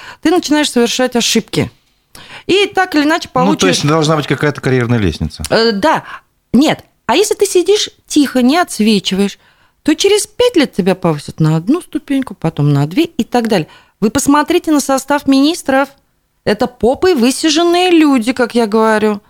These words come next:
Speaker 1: с послужным списком двадцать лет. Не яркие, не блёклые.
Speaker 2: Это вы имеете в виду федеральное правительство или местное,
Speaker 1: Да,
Speaker 2: республиканское?
Speaker 1: абсолютно все.
Speaker 2: Все.
Speaker 1: Принципы одинаковые. Человек средненький устраивает, который стабильный,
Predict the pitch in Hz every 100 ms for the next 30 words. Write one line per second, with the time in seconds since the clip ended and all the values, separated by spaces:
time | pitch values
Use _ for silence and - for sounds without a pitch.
0 | _ - - 233 - 240 247 226 - -
1 | 214 220 214 - 311 - _ _ _ _
2 | 294 427 370 339 320 - 311 285 269 _
3 | _ _ 240 247 202 190 190 180 98 110
4 | 123 123 117 120 110 - 107 120 160 135
5 | 117 95 - 95 101 107 95 - 80 78
6 | 180 214 98 269 269 247 214 - - 180
7 | 131 - _ 110 320 330 - - - 254
8 | - 247 208 247 254 247 - 196 165 170
9 | 139 92 _ _ _ _ _ _ _ _
10 | _ - 262 302 330 294 - - _ _
11 | _ _ - 262 269 240 220 196 196 185
12 | - 196 175 156 135 123 _ _ _ _
13 | - 202 240 220 - 254 285 415 415 392